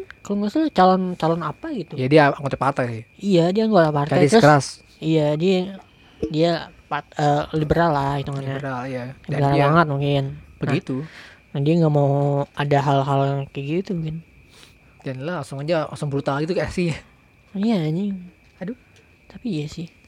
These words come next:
Speaker 2: Itulah kalau terlalu bebas begitu, Pak. Semua orang bisa mengungkap apa yang dia mau.
Speaker 1: Iya, emang aneh sih orang-orang kayak gitu. Enggak, maksudnya ngapain bakar Al-Quran gitu kan? Kan, iya berdiri, ya kalau lu mau sebebas itu ya silakan, nggak usah bakar Al-Quran lah.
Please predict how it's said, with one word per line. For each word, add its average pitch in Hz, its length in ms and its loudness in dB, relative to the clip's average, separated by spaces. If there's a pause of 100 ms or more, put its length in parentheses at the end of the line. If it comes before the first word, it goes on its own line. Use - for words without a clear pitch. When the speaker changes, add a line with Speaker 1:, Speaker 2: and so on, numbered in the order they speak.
(500)
Speaker 2:
Itulah 190 360 -4
kalau 151 200 -2
terlalu 143 220 -2
bebas 175 140 0
begitu, 156 200 -2
Pak. 165 120 -6 (320)
Semua 143 240 -8
orang 165 160 -2
bisa 131 340 -4
mengungkap 131 320 -8
apa 127 220 -6
yang 131 80 -8
dia 123 80 -6
mau. 180 320 -8 (1120)
Speaker 1:
Iya, 208 380 2
emang 208 320 -2
aneh 220 240 -2
sih - 160 -8
orang-orang 226 420 -4
kayak 226 180 -4
gitu. - 200 0 (420)
Enggak, 240 160 -2
maksudnya 240 320 0
ngapain 214 300 0
bakar 202 320 2
Al-Quran 202 580 -4
gitu 165 220 -4
kan? 233 140 -6 (580)
Kan, 294 160 -2 (540)
iya 196 140 6
berdiri, 196 380 6
ya 185 140 4
kalau 160 240 6
lu 160 100 4
mau 165 160 2
sebebas 151 460 2
itu 160 180 -8
ya 285 100 -2
silakan, 151 500 -6
nggak 147 200 -6
usah 156 140 -6
bakar 147 540 -8
Al-Quran 156 500 -10
lah. 175 60 -6